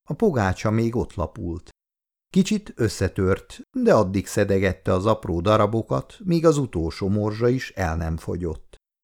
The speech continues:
A nap piros labdaként bukkant fel az égen,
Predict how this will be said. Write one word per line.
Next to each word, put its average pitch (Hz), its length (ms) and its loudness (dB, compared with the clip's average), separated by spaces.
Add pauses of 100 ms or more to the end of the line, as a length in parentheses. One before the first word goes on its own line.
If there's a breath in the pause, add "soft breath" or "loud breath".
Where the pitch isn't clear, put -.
(480)
A 120 100 4
nap 165 340 2 (120)
piros 107 400 4
labdaként 95 720 0
bukkant 92 480 -2
fel 90 200 0
az 87 160 -2
égen, 107 580 0